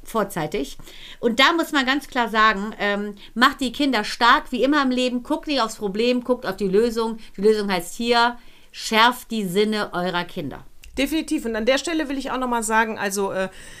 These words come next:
Speaker 2: das, was man Kindern beibringen muss, ist, dass eben, äh,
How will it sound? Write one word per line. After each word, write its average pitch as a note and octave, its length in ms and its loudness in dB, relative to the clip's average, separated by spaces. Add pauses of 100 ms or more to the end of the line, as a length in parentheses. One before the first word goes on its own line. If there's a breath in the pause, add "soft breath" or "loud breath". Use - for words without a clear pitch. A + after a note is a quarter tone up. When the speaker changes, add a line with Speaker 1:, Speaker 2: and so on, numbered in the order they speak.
(220 loud breath)
Speaker 2:
das, A#3 260 0
was A3 220 0
man G3+ 220 -2
Kindern B3+ 360 -2
beibringen C4 520 -2
muss, A#3+ 200 -2
ist, - 280 -4
dass G#3+ 220 -2
eben, G3+ 420 -2
äh, F#3+ 100 -2